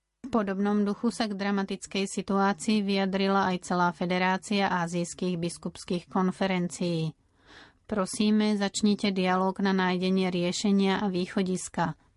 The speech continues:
píše dvanásť azijských kardinálov vo svojom vyhlásení z dvadsiateho tretieho marca,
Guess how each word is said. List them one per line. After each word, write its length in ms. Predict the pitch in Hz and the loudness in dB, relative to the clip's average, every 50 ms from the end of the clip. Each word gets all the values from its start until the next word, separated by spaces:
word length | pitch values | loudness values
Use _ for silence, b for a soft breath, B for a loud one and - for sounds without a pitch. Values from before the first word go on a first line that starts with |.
| _ | _
píše 400 | _ - 226 208 196 - - 208 | _ 0 0 2 2 0 -2 -2
dvanásť 560 | 196 190 202 196 202 196 196 196 190 - 202 190 | -2 0 0 2 2 2 2 0 -2 -2 -2 -2
azijských 640 | 185 180 185 185 180 - - - - 202 190 - | -2 0 -2 -2 -4 -4 -6 -2 -2 -2 -2 -2
kardinálov 880 | - - 208 185 185 180 185 185 190 190 190 190 196 202 208 214 202 196 | -2 0 0 0 2 2 2 2 4 4 4 4 4 4 2 2 0 -2
vo 80 | 185 - | -4 -4
svojom 400 | - 196 185 180 175 175 185 180 | -4 -4 -2 0 0 0 0 0
vyhlásení 720 | 175 180 190 196 196 202 196 - - 214 208 208 202 202 | 0 0 2 2 2 2 0 0 0 2 4 4 4 2
z 80 | 185 185 | 0 -2
dvadsiateho 640 | 185 175 175 - - 190 180 - 208 208 208 202 | -4 -4 -4 -2 -4 -4 -2 0 0 0 0 0
tretieho 480 | - - 185 175 170 - 180 180 180 175 175 175 | -2 -4 -4 -4 -4 -2 -2 -2 0 0 0 2
marca, 560 | 170 185 196 190 - - 196 175 165 b | 2 0 0 -2 -4 -4 -2 -2 -2 b